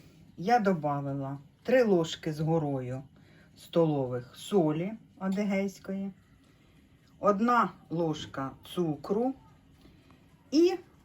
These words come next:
олії в мене, ось дивіться самі, скільки тут зосталось з бутилки. Оце я її всю сюди добавлю. Але овочі це не всі.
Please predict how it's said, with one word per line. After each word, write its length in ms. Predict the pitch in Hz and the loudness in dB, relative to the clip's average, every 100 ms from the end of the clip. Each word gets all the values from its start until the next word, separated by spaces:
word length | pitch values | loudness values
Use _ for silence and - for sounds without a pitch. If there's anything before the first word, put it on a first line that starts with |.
| _ - - | _ -20 0
олії 500 | 220 254 330 339 277 | 4 8 10 10 8
в 100 | 247 | 6
мене, 440 | 233 226 220 202 | 4 4 2 0
ось 240 | 202 - - | -4 -8 -12
дивіться 600 | 147 196 151 143 - 147 | -6 -2 -2 -4 -8 -10
самі, 480 | - 156 175 262 302 - - | -4 -4 0 2 0 -2 -20
скільки 420 | - - 214 196 | -14 -8 -6 -6
тут 260 | 185 185 185 - - - - _ - | -8 -12 -14 -18 -20 -20 -20 _ -16
зосталось 960 | 147 185 175 - 240 262 220 214 - - - - - - | -8 -6 -6 6 8 10 6 0 -12 -20 -20 -18 -18 -12
з 40 | 156 | -8
бутилки. 720 | 156 196 190 180 165 - 165 - | -6 -4 -2 -2 -4 -10 -10 -8
Оце 300 | 175 - 202 | -10 -4 0
я 100 | 190 | 2
її 260 | 185 180 | 0 -2
всю 280 | 185 - 247 | -6 -4 -4
сюди 300 | - 160 180 | -4 -6 -2
добавлю. 640 | 180 160 127 123 123 135 - - _ _ - - - - - - - | 0 0 0 -4 -4 -8 -12 -16 _ _ -4 -4 -8 -20 -20 -20 -4
Але 560 | - 208 240 262 262 233 - - - - - - _ | 4 6 8 8 8 4 -6 -20 -20 -20 -20 -20 _
овочі 520 | - 302 285 196 - 175 | 6 8 10 8 2 -6
це 220 | - 240 | 0 2
не 140 | 226 | 2
всі. 480 | 202 - - 131 127 | -2 -10 -10 -8 -10